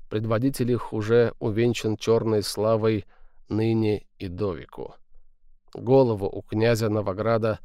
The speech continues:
срезал он и приторочил к своему седлу, что златом блещет, и хвалился ей,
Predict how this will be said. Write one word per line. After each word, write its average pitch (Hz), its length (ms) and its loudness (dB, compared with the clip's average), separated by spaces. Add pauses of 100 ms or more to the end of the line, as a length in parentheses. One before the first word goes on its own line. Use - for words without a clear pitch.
(160)
срезал 110 560 -4
он 65 220 -8 (460)
и 107 80 -4
приторочил 117 840 0
к - 60 -16
своему 110 400 0
седлу, 101 520 -4
что - 320 -6
златом 110 500 -4
блещет, - 560 -10 (400)
и 107 80 -6
хвалился 113 560 -2
ей, 117 360 0